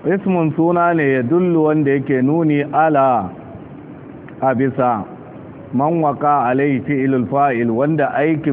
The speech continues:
mai aiki ya fada a kansa. Wala ya tagayyaru li ajlihi suratul fi'ili, amma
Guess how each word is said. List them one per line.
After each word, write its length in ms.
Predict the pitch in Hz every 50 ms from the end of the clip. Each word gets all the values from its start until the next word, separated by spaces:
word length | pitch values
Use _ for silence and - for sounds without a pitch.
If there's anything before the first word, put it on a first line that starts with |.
| 127 123 120
mai 120 | 117 120 -
aiki 440 | - 143 151 156 147 135 131 127 127
ya 100 | 127 123
fada 480 | 127 127 127 139 135 107 120 120 107 107
a 40 | 107
kansa. 440 | 110 135 123 117 101 101 92 90 - - - - - - - - - - - - - - - - - - - - - - - - - - - - - - - - - - - - - - - - - - - - - - - - - -
Wala 320 | 107 113 131 156 175 185
ya 80 | 165 147
tagayyaru 560 | - 160 151 147 151 156 156 156 147 135 135 131
li 120 | 127 127
ajlihi 560 | 135 147 143 135 151 147 147 131 127 135 135 123 -
suratul 400 | 147 151 139 131 117 110 127 113
fi'ili, 420 | 110 143 139 131 127 113 98 90 82 - - - - - - - - - - - - - - - - - - -
amma 520 | 113 113 117 135 147 151 156 151 151 143